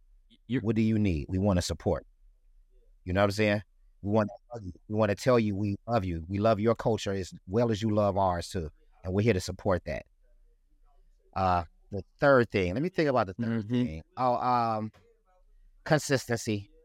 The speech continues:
Speaker 2: immersion, team, consistency, consistent.
Speaker 1: Mm.
Speaker 2: We're open twelve to seven every day, forever,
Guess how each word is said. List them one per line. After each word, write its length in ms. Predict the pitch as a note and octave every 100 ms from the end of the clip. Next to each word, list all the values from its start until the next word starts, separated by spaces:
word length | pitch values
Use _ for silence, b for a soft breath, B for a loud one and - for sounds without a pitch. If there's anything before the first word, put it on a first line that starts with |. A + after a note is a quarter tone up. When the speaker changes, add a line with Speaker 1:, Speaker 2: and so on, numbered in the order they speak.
| _ _ _ _ _ _ _ _ _ _ -
Speaker 2:
immersion, 680 | A2+ G#2+ C3 C#3 A#2+ C3 C3 _ _
team, 360 | C3+ B2 A#2 A2+ -
consistency, 840 | - G#2+ - A2 G#2+ - G#2+ G2+ - _ _ _ _ _ _ _
consistent. 580 | - G2 B2+ A2+ C#3 B2
Speaker 1:
Mm. 260 | - - F2
Speaker 2:
We're 160 | A2
open 280 | - A#2 A2+
twelve 240 | - A#2+ A2
to 60 |
seven 320 | - A#2+ G#2+ -
every 240 | A2 G#2+
day, 320 | G#2+ G2+ G2+ - _ - _ - -
forever, 560 | G#2+ A2+ A2+ G#2+ G#2+